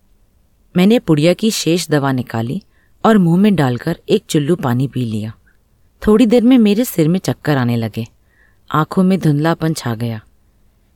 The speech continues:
चांद का प्रकाश मध्यम होने लगा और पृथ्वी तथा आकाश,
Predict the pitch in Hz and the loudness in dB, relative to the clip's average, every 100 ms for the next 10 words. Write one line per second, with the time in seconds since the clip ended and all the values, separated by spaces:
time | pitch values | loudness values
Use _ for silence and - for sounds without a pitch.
0 | - 170 160 165 190 - 151 143 165 - | -4 0 0 0 -2 -2 -4 -4 -4 -4
1 | 147 123 165 165 139 127 120 117 147 196 | -6 -4 -2 -2 -2 -2 -4 -6 -8 -10
2 | _ _ _ - 208 208 147 - 190 208 | _ _ _ -2 -2 0 -6 -4 -2 0
3 | 165 208 190 147 127 160 - | -2 -2 -2 -2 -4 -6 -6